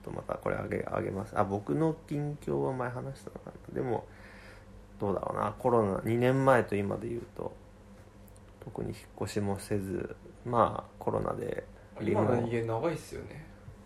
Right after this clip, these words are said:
Speaker 1: そう、今の家で。
Speaker 2: これ二回、二回更新目ぐらいですか？
Speaker 1: そうっすね。そう、僕、引っ越し族で、引っ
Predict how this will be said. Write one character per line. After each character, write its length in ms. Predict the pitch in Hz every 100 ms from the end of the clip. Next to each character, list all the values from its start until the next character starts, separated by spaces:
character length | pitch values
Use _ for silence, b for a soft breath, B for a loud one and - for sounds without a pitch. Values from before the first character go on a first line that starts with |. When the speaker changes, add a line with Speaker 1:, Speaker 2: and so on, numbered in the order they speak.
| -
Speaker 1:
そ 80 | 113
う、 40 |
今 200 | 175 156
の 80 | 110
家 100 | 95
で。 120 | 98
Speaker 2:
こ 80 | 98
れ 60 |
二 200 | 147 143
回、 320 | 143 98 98 -
二 120 | 165 143
回 180 | 190
更 160 | 185 180
新 160 | 180 175
目 100 | 170
ぐ 80 |
ら 60 | 160
い 20 |
で 60 | -
す 60 |
か？ 80 | - - - - - -
Speaker 1:
そ 180 | -
う 40 | 110
っ 40 |
す 100 | -
ね。 60 | - - - - -
そ 80 | 104
う、 20 |
僕、 240 | 101 104
引 100 | 117
っ 20 | -
越 180 | 160 147
し 320 | 160 151 143 143 - -
族 300 | 110 107 -
で、 80 |
引 80 |
っ 20 | -